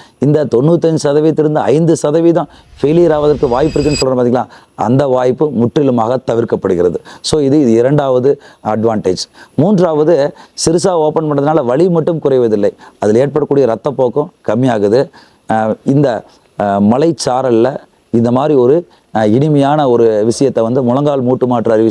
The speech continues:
சிகிச்சையில தொழில்நுட்ப வளர்ச்சி, கணினி மயமாக்கப்பட்டது. இதனுடைய மூளை, கண்டிப்பாக ஒரு மருத்துவரின் மூளை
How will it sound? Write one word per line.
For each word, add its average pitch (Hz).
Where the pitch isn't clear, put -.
சிகிச்சையில 110
தொழில்நுட்ப 139
வளர்ச்சி, 107
கணினி 156
மயமாக்கப்பட்டது. 113
இதனுடைய 139
மூளை, 127
கண்டிப்பாக 147
ஒரு 135
மருத்துவரின் 139
மூளை 131